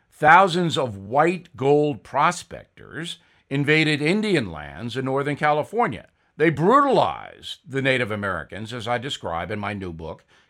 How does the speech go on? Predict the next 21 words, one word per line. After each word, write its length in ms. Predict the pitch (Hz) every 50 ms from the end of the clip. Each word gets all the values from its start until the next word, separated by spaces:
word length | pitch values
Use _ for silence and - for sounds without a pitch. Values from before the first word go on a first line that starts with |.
| _
Killing 320 | - - 92 85 87 98 104
Crazy 420 | - - 175 202 190 127 104 98
Horse. 400 | 78 80 78 - - - - - _ _ _ _ _ _ _ _ _ _ _
So 160 | - - 214
what's 320 | 202 180 220 269 269 269 -
with 160 | 262 240 -
the 80 | 214 170
San 240 | - - 220 233
Francisco 560 | 240 233 208 156 - 233 233 - - 214 196 175
football 640 | - - - 208 233 233 - - 247 226 196 175
team 360 | 170 - 185 180 180 180 185 180
glorifying 800 | 147 156 175 180 208 214 208 208 - 175 160 170 180 185 196 202
the 80 | 202
forty-niners? 1040 | 190 - 175 170 180 180 196 202 214 240 262 302 320 302 - - - - - - - _ _ _ _ _ _ -
That 180 | 156 196 220
name 300 | 190 175 175 180 196 214
needs 200 | 196 190 196 190 -
to 60 | 208
be 120 | 185 202
canceled 560 | - - - 160 156 165 156 160 185 190 175 185
immediately 640 | 180 202 240 254 226 180 151 - 90 82 76 -